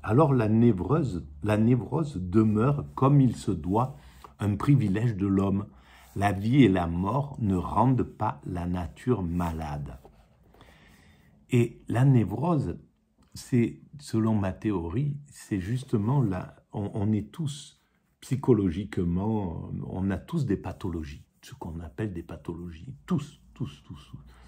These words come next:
Il n'y a pas un être humain qui n'est, qui, qui en est exempt.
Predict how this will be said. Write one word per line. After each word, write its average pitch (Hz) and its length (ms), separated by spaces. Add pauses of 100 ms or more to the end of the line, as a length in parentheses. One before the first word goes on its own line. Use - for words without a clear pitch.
(280)
Il - 60
n'y 98 40
a - 40
pas 110 200
un 101 260
être 120 240
humain 101 320
qui 92 160
n'est, 85 280 (600)
qui, 92 200
qui 90 240
en 92 200
est 123 260
exempt. - 560